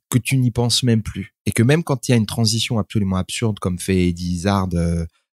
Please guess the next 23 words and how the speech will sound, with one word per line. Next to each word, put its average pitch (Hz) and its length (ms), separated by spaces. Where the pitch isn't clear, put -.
euh, 87 80
bien 101 220
souvent, 131 440
eh - 80
ben, 117 420
ce - 200
soit 135 580
baqué, 139 420
enfin 95 140
pas 113 140
baqué, 107 260
mais 90 220
que - 140
l'ossature, 131 680
ce - 180
soit 135 300
le 123 180
personnage, 131 720
le 123 80
protagoniste. 117 640
C'est 131 100
vrai 143 60
que 117 220